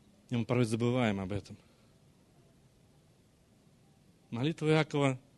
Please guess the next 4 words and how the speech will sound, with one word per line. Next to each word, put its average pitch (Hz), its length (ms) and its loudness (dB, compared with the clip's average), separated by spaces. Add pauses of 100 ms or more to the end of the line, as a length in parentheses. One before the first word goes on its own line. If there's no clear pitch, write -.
(600)
основывалась 120 580 -2
на 110 100 -2
Слове 104 340 -2
Божьем. 101 480 -6